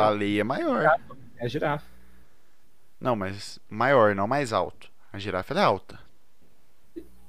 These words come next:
Speaker 2: Uai, então, ué.
Speaker 1: Não, mas e-, existe uma diferença entre tamanho e altura. Quem que é maior, eu ou você?
Speaker 2: De
Speaker 1: Não.
Speaker 2: massa, você.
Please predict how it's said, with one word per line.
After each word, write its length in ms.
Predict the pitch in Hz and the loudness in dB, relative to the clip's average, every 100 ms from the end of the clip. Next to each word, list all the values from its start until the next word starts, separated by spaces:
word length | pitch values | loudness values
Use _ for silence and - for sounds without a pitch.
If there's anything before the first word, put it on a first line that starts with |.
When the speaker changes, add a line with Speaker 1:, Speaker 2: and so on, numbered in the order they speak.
| - - | -14 -6
Speaker 2:
Uai, 260 | 156 156 160 - - - - | 4 6 4 0 -12 -14 -12
então, 240 | - - 208 | 0 2 2
ué. 140 | 143 - - - - - - - | -2 -6 -12 -14 -14 -14 -12 -4
Speaker 1:
Não, 300 | 139 107 101 | -2 0 -2
mas 260 | 92 85 - | -4 -6 -8
e-, 120 | 67 | -4
existe 340 | - 104 87 107 | -2 -2 -2 -6
uma 60 | |
diferença 400 | 98 - 147 120 | -4 0 0 0
entre 120 | 110 - | -6 6
tamanho 520 | 113 110 101 98 101 | 6 8 4 2 2
e 100 | 117 | 2
altura. 600 | 143 - - 151 123 90 - - - - - - - - - - | 0 -2 -2 0 0 -2 -8 -14 -14 -14 -14 -14 -14 -14 -14 -10
Quem 160 | - 156 | -2 0
que 80 | 170 | 6
é 40 | |
maior, 280 | 143 120 110 | 8 10 8
eu 200 | 110 156 | 6 2
ou 120 | 208 | 0
você? 320 | - 165 104 - - - - - - - - - - - - - - - - - - | 2 2 2 -2 -14 -14 -14 -14 -14 -14 -14 -14 -14 -14 -14 -14 -14 -14 -14 -14 -6
Speaker 2:
De 120 | 135 | -2
Speaker 1:
Não. 100 | 131 | 2
Speaker 2:
massa, 440 | 131 131 165 - 427 | 6 6 6 4 0
você. 340 | - 202 | 4 4